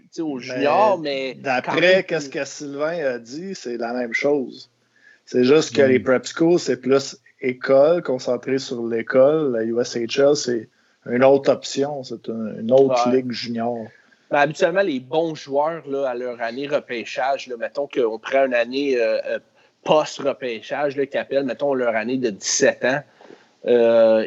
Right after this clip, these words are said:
Speaker 1: ils jouent en, il y en a certains qui jouent en prep school, mais après cette année-là, c'est soit qu'ils font saut en N C A A ou, euh, ou vraiment, c'est rare que tu vas voir des gars de dix-huit ans dans les prep school, euh, américains, là, de,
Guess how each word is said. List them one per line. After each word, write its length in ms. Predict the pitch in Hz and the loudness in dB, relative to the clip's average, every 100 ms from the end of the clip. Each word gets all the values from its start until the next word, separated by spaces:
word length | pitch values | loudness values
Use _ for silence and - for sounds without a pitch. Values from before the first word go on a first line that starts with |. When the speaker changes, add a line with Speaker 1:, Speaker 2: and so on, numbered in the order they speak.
| - | -2
Speaker 1:
ils 160 | 110 | -6
jouent 240 | 113 147 143 | 0 4 4
en, 100 | 123 | 4
il 160 | 90 | -2
y 80 | 113 | -4
en 160 | 113 127 | -2 -2
a 60 | |
certains 400 | 214 143 - 160 | -2 -4 -4 -6
qui 120 | 156 135 | -6 0
jouent 120 | 151 | 2
en 100 | 135 | 2
prep 300 | - 139 113 | 0 -2 -2
school, 520 | - - 135 147 139 - - - | -6 0 2 2 -2 -8 -20 -8
mais 120 | 123 | 0
après 420 | 113 113 - 147 156 | 0 0 -2 0 0
cette 240 | 143 127 | 0 -4
année-là, 420 | 123 123 131 143 | -4 0 4 4
c'est 140 | 131 113 | 2 -4
soit 180 | 147 | -4
qu'ils 120 | 139 - | -4 -4
font 180 | 123 | -6
saut 240 | 107 147 139 | -4 0 0
en 80 | 117 | 0
N 220 | 113 113 | -2 -6
C 160 | - | -4
A 160 | 113 107 110 127 127 | -2 0 0 0 -2
A 320 | _ _ - 120 | _ _ -8 0
ou, 160 | 120 | 4
euh, 400 | 117 110 101 98 98 95 107 143 - - | 4 4 0 -4 -8 -10 -14 -20 -16 -4
ou 80 | 117 | 0
vraiment, 280 | 110 113 135 | 4 4 4
c'est 200 | 139 117 | 4 6
rare 200 | 131 139 | 4 2
que 100 | 131 | -6
tu 140 | - | -2
vas 100 | 110 | -2
voir 220 | 120 131 | 2 0
des 200 | 123 110 | 2 -6
gars 140 | 110 131 | -2 -2
de 160 | 120 | -2
dix-huit 480 | 104 110 113 110 107 | -6 -12 -14 -12 -4
ans 120 | 131 | -4
dans 40 | 123 | -4
les 140 | 110 | -8
prep 320 | - 117 - | -4 -6 -6
school, 400 | - 127 127 123 | -10 -6 -4 -4
euh, 480 | 113 104 104 98 98 | -4 -4 -6 -6 -6
américains, 640 | 104 110 95 - 120 120 110 | -6 -6 -8 -6 -4 -2 2
là, 140 | 110 | 0
de, 180 | 104 | 0